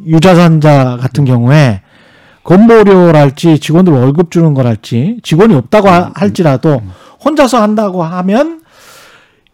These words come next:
Speaker 1: 여러 가지 지금 사 대 보험 관련해서도 그렇고 이게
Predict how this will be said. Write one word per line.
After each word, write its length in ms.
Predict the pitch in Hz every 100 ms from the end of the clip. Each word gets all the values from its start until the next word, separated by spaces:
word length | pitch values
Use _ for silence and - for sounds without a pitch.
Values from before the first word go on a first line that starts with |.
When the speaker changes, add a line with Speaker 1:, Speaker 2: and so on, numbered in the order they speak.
| -
Speaker 1:
여러 240 | 151 180 233
가지 240 | 226 202
지금 160 | 170 160
사 180 | 175 208
대 80 |
보험 640 | 156 156 156 147 127 123 127
관련해서도 640 | 135 135 143 139 143 131
그렇고 540 | 110 110 - 156 127 113
이게 260 | 139 170